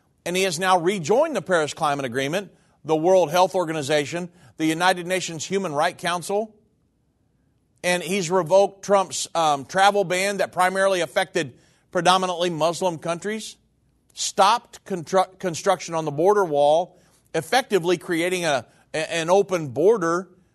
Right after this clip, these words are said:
and is seeking a return to the Joint Comprehensive Plan of Action, the Iranian nuclear deal.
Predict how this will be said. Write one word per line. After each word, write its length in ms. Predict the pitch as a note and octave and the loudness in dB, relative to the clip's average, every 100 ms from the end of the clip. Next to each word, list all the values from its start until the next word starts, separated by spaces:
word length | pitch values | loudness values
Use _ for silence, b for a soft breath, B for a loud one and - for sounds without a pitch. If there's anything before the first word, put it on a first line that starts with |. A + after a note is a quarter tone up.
| _ _ _ _ | _ _ _ _
and 200 | F3 F3+ | -2 0
is 180 | E3+ - | 0 -2
seeking 480 | - A#3 G#3+ G3 F#3+ - | -4 -6 -4 -6 -4 -2
a 240 | E3+ E3 | 0 0
return 560 | D3+ E3 G#3+ B3+ A#3+ G3 | -4 -6 -4 -4 -4 -4
to 100 | F#3+ | -2
the 120 | E3+ | -2
Joint 360 | C3 E3+ F#3+ | -2 -4 -6
Comprehensive 640 | - E3 D#3+ D3 D3+ D3+ E3 | -6 -6 -4 -6 -6 -6 -8
Plan 280 | - C3+ D#3 | -8 -6 -4
of 80 | E3 | 0
Action, 420 | C3 B2 D#3 D#3 b b b | -2 -2 -10 -10 b b b
the 120 | E3 | -2
Iranian 420 | E3 D3+ E3 F3 | 0 -2 -2 -2
nuclear 400 | F#3+ A#3+ F3+ C#3+ | -4 -2 0 0
deal. 280 | A#2+ G#2+ F2+ | -2 -4 -8